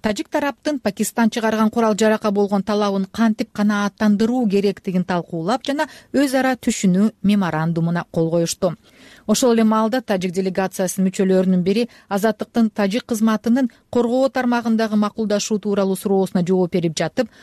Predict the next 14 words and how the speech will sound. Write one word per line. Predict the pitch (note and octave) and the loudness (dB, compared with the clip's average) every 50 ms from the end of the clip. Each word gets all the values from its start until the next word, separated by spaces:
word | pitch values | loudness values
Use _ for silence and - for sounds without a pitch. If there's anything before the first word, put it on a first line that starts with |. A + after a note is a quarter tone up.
| - - - _ | -20 -20 -8 _
Рахмон | G3 F#3+ G#3+ - - C4 C#4 D4 C#4+ | -4 -4 -4 -6 -6 -6 -4 -2 0
менен | C4+ B3+ B3 A#3 A#3+ | 2 2 2 2 0
Хан | - - B3 C4 C#4 B3+ | 0 0 -2 -2 -2 -2
шаршембиде | - A3+ G3+ - - - G3 F#3+ F#3 F3+ G3+ A#3+ A#3+ - _ _ _ | -2 -4 -4 -2 -2 -2 -2 -2 -2 0 -2 -2 -2 -4 _ _ _
көзмө-көз | F3+ G3+ B3 B3 A3 A3 A3 G#3 F#3 G#3+ A3 - - - F#3 | -2 0 0 2 2 2 2 2 2 0 0 0 -4 -6 -4
жолугушканын, | E3 G3 F#3+ F#3 F3+ E3+ - - - G3 F#3 F#3 D#3+ D3 D3 - - - _ _ | -2 -2 -2 -2 -4 -6 -6 -6 -4 -2 -2 -2 -4 -6 -10 -16 -20 -20 _ _
эки | - G#3 G3+ - C4 | -2 -2 0 0 0
тараптуу | A3+ C4 A#3 A#3+ A#3 A3+ _ - A#3 A3+ | -2 0 0 0 -2 -2 _ -2 0 0
алакаларды | G#3+ G#3+ G#3+ - - G#3 G3+ G3 G3 F#3+ F#3+ G#3+ G3+ | 2 0 0 -2 -2 -2 0 0 -2 0 0 0 0
жана | G3 F#3 E3 D#3 | 0 -2 -4 -4
башка | D3 D3 F3 G3 F#3+ - - C4 B3+ | -4 -2 -2 -2 -2 -4 -2 -2 0
маселелерди | B3 A#3+ A3+ - A3+ G#3+ G#3 G#3 G3 G3 F3+ F#3 F#3+ | 0 0 0 0 0 2 2 2 0 0 -2 -2 -4
талкуулашканын | - F#3+ F3 E3+ - F3+ E3+ E3+ D#3+ - - - E3+ E3 E3 E3 D#3 | -2 -2 -4 -2 -2 -2 -2 -2 -2 -4 -4 -4 -4 -2 -2 -2 -4
айтып, | D3 D3+ - _ - B3+ A3+ | -6 -6 -4 _ -4 -4 -4